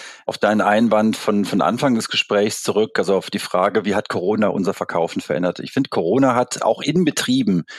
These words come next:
die Kommunikation dahingehend verändert, dass man immer für Ko-, für, für einen Anruf einen Grund haben muss. Also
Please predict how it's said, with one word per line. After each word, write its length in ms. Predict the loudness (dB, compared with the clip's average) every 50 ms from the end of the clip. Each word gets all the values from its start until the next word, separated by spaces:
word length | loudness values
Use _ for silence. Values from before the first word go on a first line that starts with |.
| -20 -18 -10 -8
die 60 | -6 -2
Kommunikation 800 | 0 0 2 2 2 2 0 -2 -2 -2 0 0 0 2 2
dahingehend 640 | 2 2 2 2 2 2 2 2 2 2 0 0 0
verändert, 580 | 0 0 2 2 2 2 2 2 2 0 -4 -16 -20 -20 -20 -20 -12 -8
dass 180 | -6 -2 0
man 160 | 2 2 2
immer 280 | 2 2 2 2 2 2
für 140 | 2 -2 -2
Ko-, 240 | -2 -2 -4 -4 -6 -6 -4
für, 240 | -4 -2 -2 -2 -2 -4 -6 -6
für 80 | -2 0
einen 100 | 2 2
Anruf 320 | 2 2 2 0 0 0
einen 100 | -2 -2
Grund 320 | 0 0 2 2 2 0 0
haben 280 | 0 0 0 0 -2
muss. 240 | -2 -2 -2 -2 -2
Also 260 | 0 0 0 0 -2